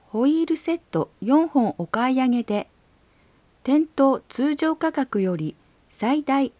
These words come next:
十五パーセントオフ。さらに、クーポンご持参で割引後価格より千円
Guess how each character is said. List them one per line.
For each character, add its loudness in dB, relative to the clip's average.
十 -2
五 -2
パ 0
ー -4
セ 2
ン 6
ト -2
オ -2
フ。 -8
さ -4
ら 0
に、 -2
ク 0
ー -2
ポ -2
ン -2
ご -2
持 -4
参 -4
で -6
割 -2
引 4
後 6
価 -2
格 -4
よ -2
り -8
千 0
円 6